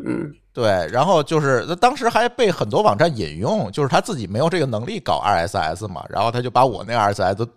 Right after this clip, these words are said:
Speaker 2: 放上去，<laughs> 然后我抓一遍给他变成二S S，他，他再输出，就干了很多这种奇怪的事儿。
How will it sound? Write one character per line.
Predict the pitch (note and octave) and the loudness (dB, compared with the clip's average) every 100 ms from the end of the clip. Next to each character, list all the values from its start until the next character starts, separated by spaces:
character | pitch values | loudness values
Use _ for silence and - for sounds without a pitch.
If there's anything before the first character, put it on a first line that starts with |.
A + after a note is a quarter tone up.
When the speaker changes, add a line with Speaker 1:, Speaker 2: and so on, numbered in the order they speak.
| _ _ _ _ | _ _ _ _
Speaker 2:
放 | F3+ D#3+ | 4 4
上 | A2+ G#2 | 2 -2
去， | A2+ F#3 | 0 0
<laughs> | F3 | 2
然 | F#3+ | 2
后 | E3+ | 4
我 | C3+ | 2
抓 | - C#3+ E3 | 2 0 2
一 | |
遍 | C3+ B2+ | 0 0
给 | G2+ | 0
他 | G2+ | -2
变 | A#2+ | -2
成 | A#2 | 0
二 | B2 G#2 | 4 4
S | G#2 | 4
S， | G2 A2 | 0 0
他， | G#2 G#2+ | -2 -2
他 | A#2 | 0
再 | A#2 | 0
输 | G#2 A#2 | 0 -4
出， | A#2 B2 C3 - - - - | -6 -6 -6 -8 -18 -18 -18
就 | - G#2 F#2 | -6 -4 -2
干 | - B2 | 2 4
了 | G2+ | 4
很 | F#2 | -2
多 | F2 G2 | -4 -2
这 | A2 | -2
种 | F2+ | -4
奇 | F2 - | -6 -8
怪 | E2+ G#2 | 0 2
的 | E2 | 0
事 | - | -2
儿。 | G2+ - | -4 -4